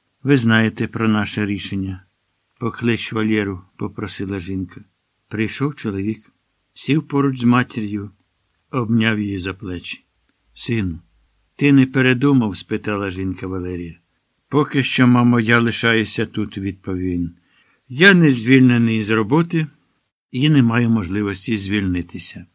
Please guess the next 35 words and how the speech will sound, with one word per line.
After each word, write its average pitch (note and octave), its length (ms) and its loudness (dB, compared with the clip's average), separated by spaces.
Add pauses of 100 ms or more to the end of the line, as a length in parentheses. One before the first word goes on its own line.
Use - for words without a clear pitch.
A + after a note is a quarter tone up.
(440)
Моя B2 280 6
трудова A#2 420 0
книжка A#2 480 0
на A#2 120 2
роботі A2+ 440 0
в - 20 2
відділі G#2+ 320 2
кадрів, A#2 480 0 (540)
і A2+ 120 -2
я G#2+ 140 2
не G#2+ 120 2
можу G#2+ 280 0
її G#2 200 2
забрати. G2 580 -4 (460)
Я A#2+ 120 4
можу D3+ 280 6
поїхати, A#2 640 2
а A#2+ 120 2
нас C#3+ 280 4
викличуть B2 580 0
на A#2 120 4
роботу. G2 440 -4 (420)
Мене D3+ 320 10
не B2+ 140 8
буде, G#2+ 380 -2 (580)
тож B2 220 4
звільнять A2+ 500 2
за A2+ 140 0
прогули. C3 480 2 (640)
Як C3+ 400 2
я A2+ 80 2
тоді A2+ 280 0
влаштуюсь A2 600 0
на A2+ 120 0
роботу?» G#2 420 -4